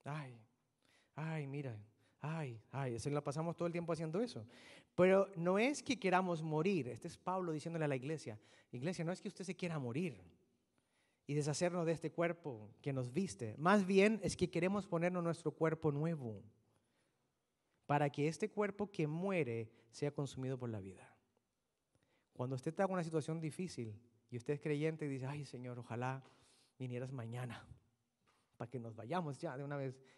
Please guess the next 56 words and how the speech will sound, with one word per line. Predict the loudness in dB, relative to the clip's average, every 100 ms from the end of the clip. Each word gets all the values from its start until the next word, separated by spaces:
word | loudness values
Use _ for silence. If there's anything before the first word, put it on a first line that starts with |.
| -14
y |
dejemos | -10 -6 -4 -4
de |
sufrir". | -6 -8 -8 -8 -12 -20 -20 _
Siempre | -2 -2 0
decimos | 0 2 2
esa | 4 6
broma, | 6 4 2
¿no? | -2 0
"A |
ver | 0
si | 0
viene | 2 2
el |
Señor, | 2 0 0 0
a | 0
ver | 0
si | 0
viene | -4 -4
el |
Señor | -4 -6 -4
pronto, | -2 0
a | 0
ver | 0
si | -2
viene | -4
el | -4
Señor | -6 -6
pronto", | -6 -4 -4 -4
porque | -2 2 2 0 -16 -18 -20 -20 _
hay | 10 12 12
algo | 12 12 10
en | 10
nosotros | 8 10 10 10 10
que | 8
nos | 8 8
llama | 8 10
a | 8
eternidad. | 8 8 6 6 10 12 12 8
La | 4
palabra | 8 10 10 12
de | 10
Dios | 8 6
dice | 4 4
que | 4 2 2
la | 4 6
ley | 8 10 10 8
y... | 6 6 4 0 -10 -20 -20 _ _ _ _ _ _ _ _ _ -2
¿qué | 2
fue | 2
escrito | 4 4 4
en | 2
el | 0
corazón | 0 0 0
del | -2
hombre? | -2 -6